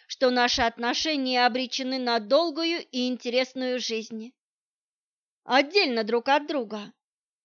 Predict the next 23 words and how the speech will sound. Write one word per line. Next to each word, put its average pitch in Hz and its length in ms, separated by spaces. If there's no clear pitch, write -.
Ты 403 160
свалишь 214 460
в 208 140
город 339 480
и 311 60
будешь 277 340
жить 226 340
там, 370 260
где 262 220
жил 302 180
до 247 140
этого, 226 680
а 370 140
я 494 220
останусь 285 480
здесь», 190 540
напомнила. 208 840
«И 233 160
будешь 220 480
ждать 220 440
меня 269 360
с 269 60
заданий», 233 880